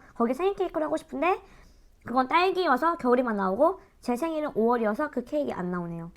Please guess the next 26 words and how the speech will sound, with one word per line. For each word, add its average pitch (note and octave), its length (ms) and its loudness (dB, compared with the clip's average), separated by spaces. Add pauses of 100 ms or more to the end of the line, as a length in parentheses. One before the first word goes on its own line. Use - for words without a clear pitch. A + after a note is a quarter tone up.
(160)
평소에 G4 380 2
입술 F4+ 280 2
필러 D#4 200 -2
맞았냐는 A#3+ 360 -2
질문을 B3+ 420 -2
받으셨는지 A#3+ 540 -4
궁금해요. D4+ 520 2 (320)
입술 F4+ 300 4
필러를 F4 420 4
맞았냐는 F4+ 540 6
질문! G4 400 10 (300)
입술 E4 300 8
필러를 E4 440 6
맞았습니다. D#4 680 8 (800)
입술 C4+ 240 0
필러를 D4+ 440 2
맞았습니다. C4 720 4 (1400)
이거는 B3 460 -2 (120)
제가 A3+ 180 -4
입술 G3 220 -12
필러는 A3+ 320 -6
지금까지 A3+ 400 -6
총 D4+ 260 -8
네 G3+ 160 6
번을 C#4+ 220 4
맞았고 F#3+ 580 -4